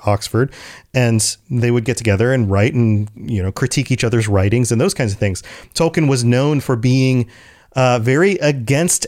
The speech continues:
allegory in writings and would kind of call C S Lewis out about this a lot. You know, Aslan in <laughs> C S Lewis's writings being al-, allegorical for being Jesus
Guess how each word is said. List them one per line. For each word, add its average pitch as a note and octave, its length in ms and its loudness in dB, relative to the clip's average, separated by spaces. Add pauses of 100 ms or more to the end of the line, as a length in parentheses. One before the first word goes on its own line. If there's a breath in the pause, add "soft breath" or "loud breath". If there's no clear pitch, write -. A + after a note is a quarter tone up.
allegory A#2 1000 0 (240)
in C3+ 240 2
writings G#2+ 540 0
and C#3 360 0
would D3+ 380 0 (380)
kind D#3 280 0
of D3+ 280 -2
call D#3 500 2 (420)
C F#3 220 0
S E3 160 2
Lewis E3+ 640 2
out G3 320 2
about B2 300 0
this A#2 180 0
a - 180 -2
lot. B2+ 720 0
You C#3 160 0
know, A#2 160 0
Aslan C3 680 2 (480 loud breath)
in C#3+ 280 2
<laughs> - 380 0
C G3 180 0
S F3 140 0
Lewis's E3 380 2
writings C3+ 420 2
being C#3+ 420 2
al-, C#3 300 0 (160)
allegorical D3 720 2
for C3+ 140 -2
being D3 420 2
Jesus A#2+ 640 0